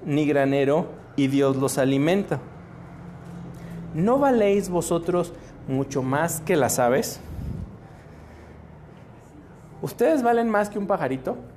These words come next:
Vale la sangre de Cristo. Dice que nos fuimos comprados por precio y no por riqueza, sino por el precio de la sangre de Cristo. Valemos eso, pero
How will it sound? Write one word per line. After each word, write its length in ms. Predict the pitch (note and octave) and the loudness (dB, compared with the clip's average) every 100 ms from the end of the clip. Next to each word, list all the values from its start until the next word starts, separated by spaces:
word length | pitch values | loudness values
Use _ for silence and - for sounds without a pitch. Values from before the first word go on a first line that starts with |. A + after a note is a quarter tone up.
| - - - - - - - - - - - - - _ - | -20 -20 -20 -20 -20 -20 -20 -20 -20 -20 -20 -20 -20 _ -6
Vale 360 | A#2+ C#3+ E3+ | 0 2 2
la 160 | F#3 D3+ | 0 -2
sangre 320 | C3 B2+ A#2+ | -4 -4 0
de 120 | A#2+ | 0
Cristo. 300 | A#2+ G3+ G3+ | -2 -6 -8
Dice 300 | D#3 F#3 F#3+ | -6 -6 -6
que 100 | F3 | -4
nos 140 | C#3 C3 | -6 -2
fuimos 260 | E3 F3+ | 0 0
comprados 720 | F#3 D3+ C3 D#3 G3+ F3+ F#3+ - | 0 0 2 4 4 4 0 -4
por 320 | - B2+ B2+ | -2 -2 0
precio 460 | D3+ G3+ D3+ D3+ | 0 0 0 0
y 60 | D3 | 0
no 200 | C#3+ C#3 | 0 0
por 480 | D3+ C#3+ C3+ C3+ - | 0 0 -2 -6 -8
riqueza, 400 | B2 - G#3 G3 | -8 -4 -2 -4
sino 240 | D3 C3+ | -4 -6
por 140 | C#3 C3 | -2 -2
el 100 | B2+ | 0
precio 320 | C#3+ D3 G#2 | 0 0 -2
de 100 | C#3+ | 0
la 120 | C3 | -2
sangre 240 | C3 C3+ | -2 -4
de 120 | B2+ B2 | -4 -2
Cristo. 380 | E3 F#3 C3 - - - - - | -4 -4 -6 -10 -14 -20 -20 -8
Valemos 480 | C#3+ E3+ G#3+ C4 B3 | 0 2 4 2 0
eso, 240 | C4 B3 | 0 0
pero 320 | - F3+ D#3+ | 0 2 0